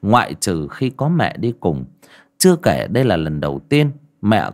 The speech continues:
con mới đến xóm, ngoài ông Trung ra thì chưa quen ai." Ông Trung ở bên buồng kia vừa dậy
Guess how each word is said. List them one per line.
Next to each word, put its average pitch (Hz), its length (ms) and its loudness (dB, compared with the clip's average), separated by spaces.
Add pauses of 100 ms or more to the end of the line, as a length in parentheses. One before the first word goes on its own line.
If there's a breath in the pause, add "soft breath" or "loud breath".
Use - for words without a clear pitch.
con 135 280 -2
mới 127 220 0
đến 151 200 0
xóm, 160 420 -2 (380)
ngoài 98 280 4
ông 101 200 -4
Trung 151 240 2
ra 135 120 0
thì 69 240 -8
chưa 127 160 -2
quen 131 320 -4
ai." 127 280 -2 (1200 soft breath)
Ông 135 160 2
Trung 131 200 0
ở 69 100 -2
bên 110 220 -2
buồng 69 220 -4
kia 110 180 -4
vừa 80 200 -4
dậy 69 240 -6